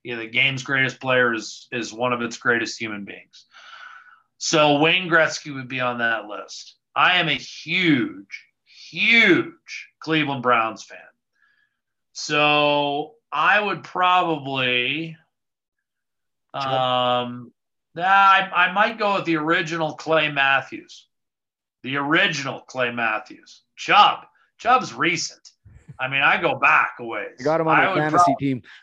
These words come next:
Speaker 1: Yeah, I would, I would go, I would go back a ways. I probably want the original Clay Matthews in there. And then, um, you know, I still believe, you know, the,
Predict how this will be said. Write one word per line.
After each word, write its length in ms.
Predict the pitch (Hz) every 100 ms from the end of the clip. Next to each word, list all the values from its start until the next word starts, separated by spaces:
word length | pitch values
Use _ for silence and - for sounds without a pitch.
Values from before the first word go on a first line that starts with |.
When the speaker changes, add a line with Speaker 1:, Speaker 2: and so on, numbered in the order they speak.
| _ _ _ _ _ _ _ -
Speaker 1:
Yeah, 160 | 165
I 380 | 151 139 156 208
would, 100 | 214 185
I 280 | 190 170
would 120 | 170 170
go, 420 | 185 175 170 165
I 220 | 165 190
would 160 | 196 170
go 180 | 165
back 320 | 156 156 156 151
a 40 |
ways. 260 | 131 123 135
I 120 | 139
probably 300 | 170 190 190
want 280 | 180 175 170
the 120 | 170
original 500 | 151 160 170 - 170
Clay 320 | - 170 160 151
Matthews 580 | 147 151 147 151 139
in 180 | 143 143
there. 400 | 139 139 139 139 _ _ _ _ _ _
And 260 | 156 151 151
then, 420 | 156 156 156 156
um, 560 | 151 151 151 143 143 131 _ _ _ _ _ _ _ _
you 220 | 165 165 170
know, 500 | 165 160 160 160 _ _ - - - _ _ -
I 180 | 180 190
still 320 | - 185 170
believe, 580 | 156 156 151 151 135 - _ _ _ _ _ _ _ _
you 180 | - 147
know, 440 | 139 131 127 127 - - - _ _ _ _ _ -
the, 460 | 170 165 160 135